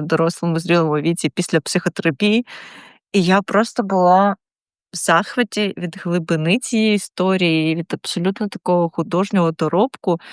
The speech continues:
е, мистецтва, е, тим, як знятий фільм, е, яким чином передані процеси, які там відбуваються, і який це насправді такий протест, е, в тому суспільстві,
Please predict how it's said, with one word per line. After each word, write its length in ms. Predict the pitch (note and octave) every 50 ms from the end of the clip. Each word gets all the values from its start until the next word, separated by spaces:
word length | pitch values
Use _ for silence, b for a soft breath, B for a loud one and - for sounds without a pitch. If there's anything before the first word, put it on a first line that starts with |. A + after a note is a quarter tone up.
| B B B B B - -
е, 680 | - D#3 D3+ D3+ D#3 D#3 D#3+ D#3 E3+ E3+ F3 D#3 -
мистецтва, 1120 | - D#3+ E3 F3 F3 - - - - E3 F3 A#3+ C#4 - - - - - E3+ D3+ D#3 F#3+ B3 B B B B B B B -
е, 260 | - - D3+ D3+ D#3 D#3+ -
тим, 200 | - F#3+ F#3 F#3
як 180 | E3+ E3 D#3+ - -
знятий 460 | - - D3+ F#3 A#3 B3+ - G#3 G3
фільм, 540 | - - F3+ E3 D#3 D#3 D3+ C#3+ E3+ E3 D#3 - -
е, 320 | - - D#3 D3+ D3+ D#3
яким 380 | D#3+ D#3+ E3 - - E3+ E3 E3
чином 360 | - - G#3 G#3+ A3+ G3+ F3+
передані 800 | - - E3+ E3 E3 E3+ E3+ E3 D#3+ D#3+ D#3+ D3+ D3+ D3+ D3+ C#3+ -
процеси, 540 | - - D#3 D#3 - - A#3 C4+ C4 - A3
які 180 | G3 - F3 E3
там 180 | E3+ E3 D#3
відбуваються, 720 | D#3 D#3+ D#3+ D#3 D#3+ D3+ D#3 D#3 D#3 D#3 D3+ D#3 - - D3
і 140 | D3 D3+ - _
який 380 | - F3 E3+ E3+ - F#3 F#3+
це 140 | F#3 - G3
насправді 640 | E3+ E3 E3 - - - E3+ D#3+ E3+ F3+ F3+ E3+ E3
такий 420 | - E3+ - - D#3+ D#3 E3 E3 B B B B B B B _
протест, 880 | - E3 D#3+ D3+ - - E3 E3 F#3 A#3+ B3 - - - - _ - D3
е, 680 | D3+ D3+ D3+ D3+ D3+ D3 D3 C#3+ - - C#2 - - - - _ - -
в 80 | - -
тому 260 | - F#3 F3 E3+ E3
суспільстві, 920 | - - - - - - G3 G3+ A3 G#3+ - - - F3 E3 E3 D#3+ C#3+